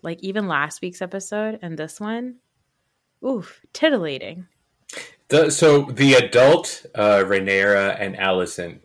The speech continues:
Speaker 2: I love. So I think it's the last,
Speaker 1: Electric.
Speaker 2: the last three episodes have been them, right? The first three episodes, I didn't care for that much, actually.
Speaker 1: I enjoyed
Speaker 2: The first
Speaker 1: them,
Speaker 2: three
Speaker 1: yeah.
Speaker 2: episodes. Well, you did because, you know.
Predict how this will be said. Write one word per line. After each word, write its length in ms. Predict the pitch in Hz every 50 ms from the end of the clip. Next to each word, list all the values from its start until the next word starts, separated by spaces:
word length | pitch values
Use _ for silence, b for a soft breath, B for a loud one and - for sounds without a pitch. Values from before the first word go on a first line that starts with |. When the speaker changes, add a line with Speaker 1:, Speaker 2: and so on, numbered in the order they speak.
| _
Speaker 2:
I 140 | - - 92
love. 420 | 92 87 80 80 78 - - - _ _ _ _
So 200 | _ - - 110
I 80 | 107 -
think 180 | 214 131 123 -
it's 160 | - 208 196
the 60 | 120 196
last, 360 | 190 202 220 - - - - -
Speaker 1:
Electric. 240 | 156 - - - - - _ _ _ _ _ _ _ _ b b b b
Speaker 2:
the 120 | - 131 127
last 400 | 131 135 151 165 202 196 - 151
three 160 | 151 143 143 131
episodes 500 | 123 - - 120 107 - 110 104 92 98
have 120 | 92 82
been 140 | 92 87 82
them, 160 | 82 80 82
right? 240 | 87 87 95 - B B B B B -
The 80 | 127
first 360 | 123 - 175 180 196 190 190
three 220 | - 175 160 151 139
episodes, 560 | 135 131 - 127 - - 131 120 120 120 113 - -
I 80 | 104
didn't 220 | 101 110 107 104 -
care 200 | - 98 90 85
for 160 | - 90 90
that 180 | 90 87 - 85
much, 240 | 87 82 80 - 80
actually. 560 | 76 69 - - - - 90 85 82 - _ _ _ _ _ 190
Speaker 1:
I 80 | 202
enjoyed 220 | 196 180 175 165 156
Speaker 2:
The 40 |
first 200 | - 117 107 104
Speaker 1:
them, 20 | -
Speaker 2:
three 80 | 104 95
Speaker 1:
yeah. 60 | 80
Speaker 2:
episodes. 240 | 73 78 - - _ _ _ _ _ _ _ _ _ _ _ _
Well, 160 | - 123 101 87
you 140 | 90 92
did 240 | - - 71 76 -
because, 340 | - - _ - - - -
you 140 | - 76 -
know. 100 | -